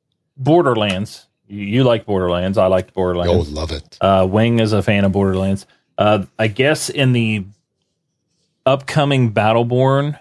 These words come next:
Speaker 1: D L C, there's going to be Easter eggs for Borderlands three.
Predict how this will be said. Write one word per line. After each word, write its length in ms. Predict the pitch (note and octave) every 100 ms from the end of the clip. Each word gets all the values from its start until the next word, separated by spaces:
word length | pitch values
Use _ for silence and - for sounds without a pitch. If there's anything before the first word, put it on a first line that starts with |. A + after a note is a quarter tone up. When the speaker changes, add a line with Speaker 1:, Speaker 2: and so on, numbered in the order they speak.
| _ F#2+
Speaker 1:
D 260 | A#2 A#2+
L 140 | A#2 A2+
C, 580 | - A#2 G2+ A#2+ C3 C#3+ _ _ _
there's 240 | G2+ G#2+ G2+
going 260 | A2 A2
to 100 | G2+
be 240 | A2 G2+ F#2+
Easter 340 | A2 A#2+ B2 A#2
eggs 540 | A2 A2+ A#2+ - - _ _ _ _ -
for 500 | G#2 G2+ G2 G2 F#2+
Borderlands 720 | F2 F#2+ G2 G2 G2 G2 G2
three. 300 | - F#2 C3